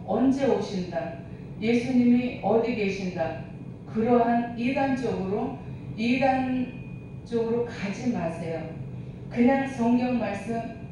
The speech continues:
믿고 예수님이 이렇게 성자 예수님이 공중재림할 때는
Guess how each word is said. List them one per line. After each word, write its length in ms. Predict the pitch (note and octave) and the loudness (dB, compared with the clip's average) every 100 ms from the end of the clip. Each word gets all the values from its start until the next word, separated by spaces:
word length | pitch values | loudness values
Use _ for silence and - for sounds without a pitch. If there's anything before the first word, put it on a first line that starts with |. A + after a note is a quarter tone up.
| - F#3 | -10 -6
믿고 720 | A3 A#3 A#3 A#3+ C#4 - - - - | -4 -4 0 2 2 0 -8 -12 -6
예수님이 960 | A3+ C4+ - C#4 C4 B3 A#3 B3+ D4+ - - - - - | 0 0 0 0 0 2 2 0 -2 -6 -12 -12 -10 -2
이렇게 360 | A3+ - A3+ | 0 2 0
성자 480 | G#3 A#3+ B3+ C4 B3+ | 0 2 4 4 4
예수님이 720 | A3+ G#3+ A3 G3+ G3+ A3 A3+ | 2 0 -4 -4 -4 -4 -4
공중재림할 1000 | A3+ A#3 A#3+ A#3 G#3 G#3 G3+ F#3+ F3 F3 | 0 2 4 2 -2 -2 -2 -2 -2 -4
때는 420 | F3+ F3+ A3+ C4+ | -4 -2 -2 -4